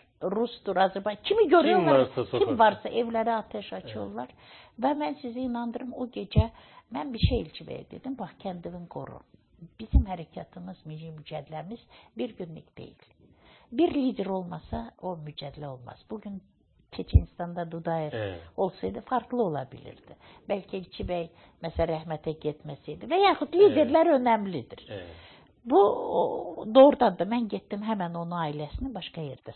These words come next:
Speaker 1: sakladım, gizlettim. Çünkü ne olar ne olmaz.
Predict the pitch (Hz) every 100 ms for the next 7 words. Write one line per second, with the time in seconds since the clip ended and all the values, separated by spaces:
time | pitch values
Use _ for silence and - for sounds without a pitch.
0 | - - - - - 302 226 - 113 -
1 | 113 _ - _ - - - - 160 151
2 | 131 143 165 147 135 127 123